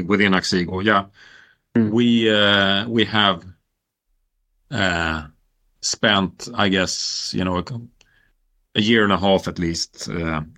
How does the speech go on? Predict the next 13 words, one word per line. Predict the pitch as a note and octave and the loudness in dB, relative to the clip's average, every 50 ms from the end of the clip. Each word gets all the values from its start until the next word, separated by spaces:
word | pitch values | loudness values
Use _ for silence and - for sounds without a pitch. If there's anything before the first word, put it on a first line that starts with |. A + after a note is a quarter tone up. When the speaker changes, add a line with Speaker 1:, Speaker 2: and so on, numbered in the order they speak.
| _ _ - | _ _ -6
Speaker 1:
trying | - - A2+ G2+ G2 F#2+ F#2 D#2+ | -2 0 2 2 2 2 0 -2
to | - | -4
plan | - - - G2+ F2+ E2 D2+ C#2+ C#2+ - D#2 D#2 - - - | -8 -6 -4 -4 -4 -4 -6 -8 -12 -14 -16 -18 -18 -12 -10
and, | F#2+ E2+ E2+ E2+ | -8 -8 -6 -4
and | E2+ E2 E2 D#2 | -4 -4 -4 -2
to | - E2+ D#2+ D#2+ D#2+ D#2+ D#2 D2+ - _ _ _ _ _ - - _ _ _ _ | -2 -2 -2 -2 -4 -8 -10 -16 -18 _ _ _ _ _ -20 -20 _ _ _ _
bottom | - A2 - - - - G2 F2 E2+ E2 | 2 2 2 2 0 0 0 0 0 0
down | D#2+ F#2 F2+ E2+ E2 E2+ D#2+ | 2 2 2 2 0 0 -2
in | D#2 D#2 D#2+ | -2 -2 -2
the, | D#2 E2 D#2+ D#2+ D#2 | -2 -2 -2 -2 -2
in | E2+ E2 E2 D#2 | -2 -2 0 0
the, | D2+ D#2+ D#2 D2+ D#2 D#2 D2+ | 0 2 2 2 0 0 0
um, | D2+ D2 D2 D2+ D2+ D2 D2 - | 0 0 0 0 -2 -2 -4 -6